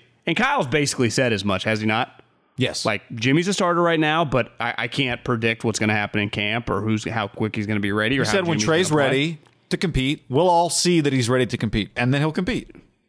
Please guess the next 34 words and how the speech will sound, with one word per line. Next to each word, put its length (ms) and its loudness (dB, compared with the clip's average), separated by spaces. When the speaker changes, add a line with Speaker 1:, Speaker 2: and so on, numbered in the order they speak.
Speaker 1:
Yeah. 200 -2
Speaker 2:
And 120 -4
maybe 180 0
he'll 100 0
be 100 -2
ready. 340 -2
Maybe 180 0
he'll 80 4
be 80 4
ready 200 2
Speaker 1:
Yeah. 40 0
Speaker 2:
sooner. 200 2
Maybe 200 2
he 60 4
knows 180 2
all 80 2
the 80 0
plays. 320 2
Exit 280 0
the 200 -6
e-, 60 -8
East 280 2
right 200 2
nasty, 440 0
two 240 2
scat 360 0
Cherokee, 560 0
can 360 -2
three 320 0
scat 420 -2
both 200 2
hammer. 420 0
You 120 -2
know? 220 0